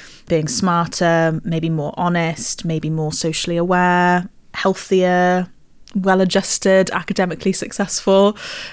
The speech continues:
And we make these kind of snap judgments about people. And kind of leading off that was a really interesting study, um, that was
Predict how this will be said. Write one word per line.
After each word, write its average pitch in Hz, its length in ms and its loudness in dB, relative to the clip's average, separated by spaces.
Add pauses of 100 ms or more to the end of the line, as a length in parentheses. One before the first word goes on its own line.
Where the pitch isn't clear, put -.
(140)
And 196 140 4
we 208 80 6
make 202 220 2
these 196 120 2
kind 185 160 -2
of 175 60 -2
snap - 400 -2
judgments 165 540 -4
about 165 340 -6
people. 185 640 -6 (560)
And 226 360 6 (180)
kind 277 180 4
of 277 80 6
leading 262 300 4
off 247 220 0
that 180 180 2
was 180 160 0
a 190 80 4
really 214 380 2
interesting 175 920 -2
study, 165 720 -2
um, 160 320 -2
that - 200 -2
was 165 420 -2